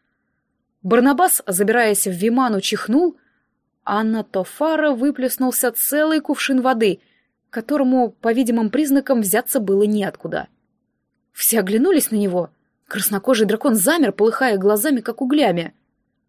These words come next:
Мокрое лицо заблестело, футболка и штаны на самом приглядном месте потемнели. Он застыл, растопырив руки. «Какого тролля?»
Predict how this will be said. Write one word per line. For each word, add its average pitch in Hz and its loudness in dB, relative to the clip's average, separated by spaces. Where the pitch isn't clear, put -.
Мокрое 220 2
лицо 208 0
заблестело, 190 0
футболка 214 -2
и 190 0
штаны 247 0
на 208 -4
самом 269 2
приглядном 240 2
месте 240 -2
потемнели. 208 -2
Он 220 0
застыл, 269 0
растопырив 233 -2
руки. 190 -6
«Какого 330 2
тролля?» 240 4